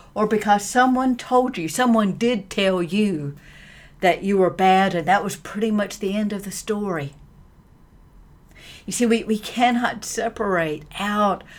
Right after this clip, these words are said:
our souls and our hearts and our minds. They are all bound together.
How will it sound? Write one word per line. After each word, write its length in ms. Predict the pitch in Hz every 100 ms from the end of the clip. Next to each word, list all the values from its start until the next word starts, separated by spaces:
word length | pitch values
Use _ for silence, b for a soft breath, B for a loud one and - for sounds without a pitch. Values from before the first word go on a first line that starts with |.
| B B B
our 160 | 190 185
souls 760 | - 240 240 233 220 208 190
and 260 | - 202 185
our 220 | 180 185
hearts 640 | 190 - 226 220 208 -
and 200 | - 196
our 160 | 185 190
minds. 480 | 202 208 208 202 -
They 200 | 208 202
are 200 | 175 -
all 300 | 190 208 208
bound 440 | 202 185 185 190
together. 600 | 185 156 185 185 165 147